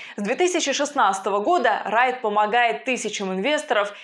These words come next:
и делает это успешно и законно. Акции каких компаний могут быть в вашем инвестиционном портфеле?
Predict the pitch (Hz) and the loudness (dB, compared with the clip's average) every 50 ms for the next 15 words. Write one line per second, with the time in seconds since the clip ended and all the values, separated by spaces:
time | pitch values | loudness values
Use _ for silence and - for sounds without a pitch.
0 | - - - - 349 285 226 185 208 247 262 285 247 214 - 190 180 175 196 185 | -20 -8 -4 -2 -2 0 0 0 2 4 4 4 4 4 2 2 0 0 -2 -2
1 | - - 202 190 - - - 208 214 208 208 - 220 185 - - 208 220 180 202 | -4 -4 -6 -8 -8 -4 -2 -2 -2 -2 -2 -2 -2 -2 -2 -2 -4 -2 0 0
2 | 196 190 - 202 175 190 196 185 - - _ _ _ _ - - - - - - | -2 -2 -2 -4 -4 -4 -6 -10 -12 -16 _ _ _ _ -20 -18 -16 -16 -16 -10
3 | - - - 196 196 - - 233 220 220 240 220 214 233 233 226 - 226 214 196 | -2 0 0 0 0 0 -2 -2 0 0 0 0 0 -2 -2 0 0 0 2 2
4 | 311 349 370 359 320 262 220 233 294 339 269 302 262 240 294 277 - 208 180 208 | 2 2 2 2 2 0 2 2 2 2 2 2 0 0 -2 -4 -4 -2 0 0
5 | 262 277 269 - 302 277 - - 233 226 214 214 226 214 - - 226 220 220 220 | 0 0 0 -2 -4 -4 -4 -4 -4 -4 -4 -4 -6 -6 -4 -2 -2 -2 -2 0
6 | 214 240 233 233 233 - 208 170 151 - - - | 0 0 0 0 -2 -4 -4 -2 -2 -4 -6 -10